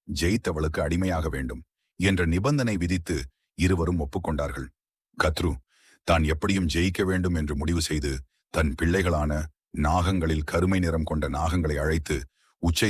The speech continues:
சிரவசின் வாலை சுற்றி கொள்ளும்படி கட்டளையிட்டாள். மறுநாள் உச்சை சிரவஸ் வானத்தில் பறந்து கொண்டிருந்த போது கத்ருவின் மகன்களான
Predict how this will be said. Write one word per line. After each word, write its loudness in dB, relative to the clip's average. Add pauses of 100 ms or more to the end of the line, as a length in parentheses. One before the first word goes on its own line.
சிரவசின் 0
வாலை 0 (200)
சுற்றி -2
கொள்ளும்படி 0
கட்டளையிட்டாள். -4 (540)
மறுநாள் 4 (160)
உச்சை 0 (120)
சிரவஸ் 0
வானத்தில் 0
பறந்து 0
கொண்டிருந்த -2
போது 0 (380)
கத்ருவின் 2
மகன்களான 0